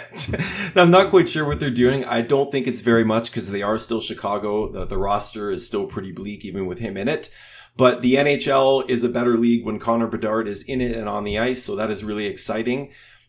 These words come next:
Another Connor, maybe to balance out the universe, uh, Bedard is back in the lineup. Unfortunately, Connor Ingram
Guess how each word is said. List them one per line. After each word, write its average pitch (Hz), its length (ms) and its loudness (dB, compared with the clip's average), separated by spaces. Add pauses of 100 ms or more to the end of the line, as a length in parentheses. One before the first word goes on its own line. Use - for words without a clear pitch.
(160)
Another 330 400 6
Connor, 143 720 -2 (260)
maybe 120 220 2
to 113 60 0
balance 123 340 2
out 117 140 0
the 120 60 -2
universe, 117 840 2 (160)
uh, - 200 -4
Bedard 127 420 2
is 117 100 2
back 117 300 -2
in 143 100 -4
the 147 80 -4
lineup. 143 420 -2
Unfortunately, 135 440 -4
Connor 131 320 -4
Ingram 127 640 -2